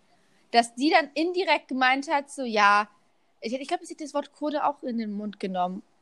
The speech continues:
glaube ich. Weiß ich nicht mehr. Aber schon zu sagen, dass, äh, ja, dass es, äh, deine Stadt einen guten Ruf hat und bestimmte, äh, Städte, die überhaupt keinen guten Ruf haben und da wären meine Eltern auch nicht dafür. Und auch wirklich ganz, ganz klipp und klar gesagt haben, dass sie nur Türken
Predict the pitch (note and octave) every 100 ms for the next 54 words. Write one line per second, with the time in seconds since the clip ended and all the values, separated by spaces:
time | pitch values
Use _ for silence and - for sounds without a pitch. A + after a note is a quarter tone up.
0 | _ - G#3+ G#3+ F#3+ F#3 F3+ F#3+ - _
1 | _ _ _ - A3 G#3+ G#3+ G3 F#3+ F#3
2 | F#3+ F#3+ - - - A3 A#3 B3 - A#3+
3 | A#3 G#3+ B3 C#4 C#4 D4+ C4+ A#3 - G#3+
4 | G#3 G3 G#3 G#3 G#3+ - - G#3+ - -
5 | - F#3+ G3 C4 C#4 - A#3 A#3 - A3
6 | C4+ D#4+ A#3+ G#3 C#4+ - _ _ _ _
7 | - A3+ A3+ A#3+ C4 B3+ B3 A3+ G#3+ G#3
8 | - G#3+ A3 G#3 G#3+ - C4 A3+ C#4+ C4+
9 | C4+ C4+ A#3+ G#3+ G#3 G#3 G#3 G3+ - A3+
10 | A3+ - A#3+ A#3+ F#3+ - F#3+ G#3 C#4+ -
11 | _ _ - A#3+ A#3 A#3 A#3 C4+ D4 B3+
12 | A#3 A3+ B3+ A#3 A#3+ - C4 A#3 A3+ A3+
13 | G#3+ G3+ G#3+ A3 G#3 - A3+ A#3 A#3 A#3
14 | B3+ A#3